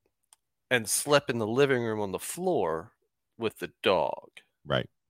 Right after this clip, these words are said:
Speaker 2: That's my
Speaker 1: And I'm
Speaker 2: wife
Speaker 1: ba-,
Speaker 2: is
Speaker 1: I'm
Speaker 2: my
Speaker 1: back there in the bedroom like, "Oh, well,
Speaker 2: <laughs>
Speaker 1: all right." So she was laying in the floor that night. Her birthday's the eleventh, and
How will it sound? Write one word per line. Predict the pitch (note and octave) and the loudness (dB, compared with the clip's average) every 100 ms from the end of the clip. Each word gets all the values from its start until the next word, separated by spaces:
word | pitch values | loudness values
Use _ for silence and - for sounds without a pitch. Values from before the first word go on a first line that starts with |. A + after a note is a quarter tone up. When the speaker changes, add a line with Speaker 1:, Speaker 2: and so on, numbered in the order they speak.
| _ _ _ _ _ - | _ _ _ _ _ -2
Speaker 2:
That's | E2 - | 0 2
my | E2+ | 4
Speaker 1:
And | A2 | 6
I'm | A#2 | 4
Speaker 2:
wife | |
Speaker 1:
ba-, | C3 - | 2 -4
Speaker 2:
is | - - | -2 2
Speaker 1:
I'm | B2 | 4
Speaker 2:
my | |
Speaker 1:
back | C3 B2 | 6 6
there | C3+ A#2+ | 4 2
in | |
the | A2+ | 2
bedroom | F#2 A2 G2+ F#2 F#2+ | 2 2 2 -2 -2
like, | F2+ E2 - | -4 -6 -10
"Oh, | G2 F#2+ - | -16 -16 -14
well, | D#2+ D#2+ - _ _ - | -12 -12 -16 _ _ -10
Speaker 2:
<laughs> | A#2 - | -10 -8
Speaker 1:
all | G2+ | -6
right." | G2+ E2 - _ - _ - - _ - _ - - - - _ _ _ - | -6 -8 -12 _ -20 _ -6 -6 _ -20 _ -20 -16 -12 -12 _ _ _ -2
So | C#3+ | 2
she | - E3+ | 4 4
was | F3+ | 4
laying | C3 A#2+ D3+ | 6 6 6
in | D#3+ | 4
the | |
floor | E3+ G#2 F#2+ | 0 -2 -2
that | F2+ F2+ | -2 -4
night. | F2 F2+ - | -2 -4 -4
Her | A#2+ | 0
birthday's | B2+ C3 C#3 C3 | 2 2 0 0
the | A#2 | 0
eleventh, | G#2+ F#2+ F2 E2 F2+ G2 - | -2 0 -2 -2 -6 -8 -14
and | F2 F2+ | -12 -12